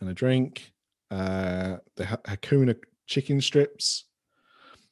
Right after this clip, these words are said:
assortment of vegetables or sweet corn fries. So they're back on the menu. I know people love that. Um,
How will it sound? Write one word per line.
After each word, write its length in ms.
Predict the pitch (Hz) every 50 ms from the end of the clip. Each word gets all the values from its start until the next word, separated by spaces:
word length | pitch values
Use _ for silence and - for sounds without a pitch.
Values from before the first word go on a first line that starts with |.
| _ - _ _
assortment 340 | - - - 143 139 120 110
of 60 | 107
vegetables 360 | 123 113 104 107 110 107 104
or 80 | 110 98
sweet 300 | - - - 123 127 -
corn 220 | - - 117 110
fries. 500 | 101 - - 127 120 120 127 143 156 -
So 80 | - 110
they're 140 | 110 110 113
back 280 | - - - 110 - -
on 60 | 110
the 60 | 104
menu. 400 | 104 107 107 113 113 120 135 151 - _ _ - _
I 60 | 110 107
know 60 | 104
people 280 | - 113 110 - 95
love 200 | 95 104 107 - -
that. 220 | 123 123 143 175 - _ _ _ _ _ _ _ _ _ _ _ _ _ _ _ _ -
Um, 640 | 104 104 104 104 104 104 101 101 101 98 98 104